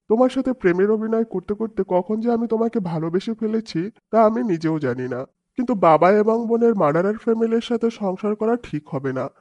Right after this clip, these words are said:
তাদের সাথে বেইমানি করা হবে, তাই আমি তোমার সাথে কখনোই সংসার করতে পারবো না।" এইসব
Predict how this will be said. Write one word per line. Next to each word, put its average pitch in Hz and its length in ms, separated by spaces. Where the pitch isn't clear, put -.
তাদের 214 220
সাথে 247 260
বেইমানি 151 440
করা 139 220
হবে, 135 340
তাই 233 180
আমি 240 220
তোমার 214 220
সাথে 240 260
কখনোই 208 400
সংসার 170 380
করতে 165 280
পারবো 139 340
না।" 139 180
এইসব 240 320